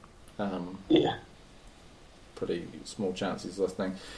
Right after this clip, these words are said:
Speaker 1: Manu Ma'u, as you said, aggressive. He's just a, just a mean guy that likes being mean to other players, opposition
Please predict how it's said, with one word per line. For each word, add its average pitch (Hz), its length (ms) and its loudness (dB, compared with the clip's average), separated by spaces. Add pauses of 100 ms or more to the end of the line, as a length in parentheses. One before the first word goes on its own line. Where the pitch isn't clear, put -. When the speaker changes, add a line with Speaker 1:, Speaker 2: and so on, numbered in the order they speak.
(260)
Speaker 1:
Manu 120 340 12
Ma'u, 110 440 12
as 104 240 12
you 104 60 6
said, 104 560 8
aggressive. 110 600 12
He's 104 240 10
just - 260 8
a, 104 220 8 (180)
just - 220 0
a 107 40 6
mean 101 440 8
guy 101 260 12
that 90 140 12
likes - 560 8 (1000)
being 95 220 8
mean 98 240 6
to 90 160 8
other 95 140 8
players, 98 560 10 (400)
opposition 101 500 6